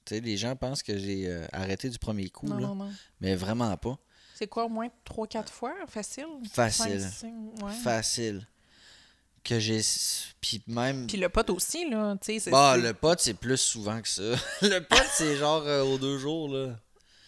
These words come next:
Speaker 1: Ça
Speaker 2: Mais t'as
Speaker 1: arrive.
Speaker 2: arrêté plus longtemps que ça, là. Il y a des périodes que t-, t'as
Speaker 1: Le
Speaker 2: été abstinent plus longtemps.
Speaker 1: Le pot, le, en fait, là, la période que j'ai été le plus longtemps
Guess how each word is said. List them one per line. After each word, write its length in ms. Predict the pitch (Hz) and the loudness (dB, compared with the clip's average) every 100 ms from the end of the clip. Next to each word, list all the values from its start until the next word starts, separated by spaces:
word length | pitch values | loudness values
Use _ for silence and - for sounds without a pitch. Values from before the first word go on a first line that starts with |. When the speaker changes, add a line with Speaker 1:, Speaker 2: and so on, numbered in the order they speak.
| - - _ - | -20 -20 _ 8
Speaker 1:
Ça 140 | 123 | 10
Speaker 2:
Mais 40 | 123 | 12
t'as 60 | |
Speaker 1:
arrive. 140 | 185 190 | 10 8
Speaker 2:
arrêté 240 | 196 233 | 4 -2
plus 200 | - 220 | -4 -4
longtemps 380 | 190 175 - - | -4 -4 -6 -8
que 80 | 170 | -6
ça, 280 | - 202 | -2 -2
là. 140 | 196 170 | -2 -4
Il 80 | 180 | -4
y 40 | |
a 40 | |
des 120 | 175 202 | -4 0
périodes 400 | 190 196 214 214 | 0 2 -2 -2
que 100 | 180 | -6
t-, 140 | - - _ _ _ _ _ _ _ - | -6 -16 _ _ _ _ _ _ _ -6
t'as 100 | 185 | -4
Speaker 1:
Le 60 | 190 | 2
Speaker 2:
été 100 | 185 | 2
abstinent 520 | 190 - - 185 185 | 2 -2 -4 -6 -8
plus 200 | - 185 | -8 -10
longtemps. 420 | 170 143 - 180 - - _ - | -10 -8 -8 -8 -10 -18 _ 0
Speaker 1:
Le 120 | 101 | 0
pot, 260 | 95 147 175 - - - | 8 8 8 2 -12 -10
le, 100 | 98 - | -8 -2
en 140 | 113 | 0
fait, 260 | 110 165 185 | 4 2 2
là, 100 | 156 | 2
la 140 | 127 | 2
période 640 | 104 123 123 139 151 131 104 - _ _ - | 4 4 6 4 4 0 -8 -10 _ _ -10
que 160 | 120 | -6
j'ai 120 | 104 107 | -6 -8
été 180 | 139 | -8
le 140 | 127 104 | -6 -6
plus 280 | - 151 151 | -8 -8 -6
longtemps 380 | 131 113 139 | -6 -6 -6